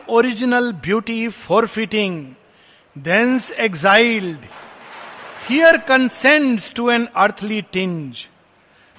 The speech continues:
Whatever is here of visible charm and grace finds there its faultless and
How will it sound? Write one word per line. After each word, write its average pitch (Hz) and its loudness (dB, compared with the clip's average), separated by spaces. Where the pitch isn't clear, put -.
Whatever 349 4
is 311 2
here 254 4
of 226 2
visible 220 -4
charm 214 2
and 208 -4
grace 180 -6
finds 240 0
there 220 2
its 208 -6
faultless 202 -2
and 185 -6